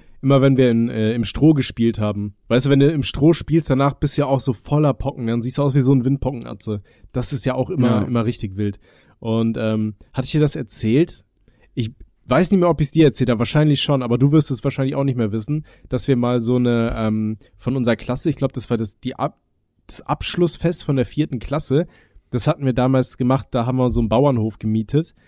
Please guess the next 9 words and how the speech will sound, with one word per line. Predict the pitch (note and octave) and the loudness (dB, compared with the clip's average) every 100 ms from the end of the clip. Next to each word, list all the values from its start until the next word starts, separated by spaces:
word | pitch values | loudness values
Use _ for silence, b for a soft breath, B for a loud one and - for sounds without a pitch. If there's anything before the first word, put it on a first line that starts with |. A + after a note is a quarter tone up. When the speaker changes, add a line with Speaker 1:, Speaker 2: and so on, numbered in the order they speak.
| b - | b -8
Speaker 1:
Und | B2 | 0
die | D3+ | 4
hatten | C#3+ C#3+ | 4 4
halt | C3+ C3+ | 2 0
auch | C3 C#3 | 0 0
oben, | F#3 C#3 D3+ D#3 D#3+ | 2 2 4 2 0
ähm, | C3+ B2+ B2+ | -2 0 0
so | B2 | 0
ein | B2 A#2 G#2+ | 0 -2 -4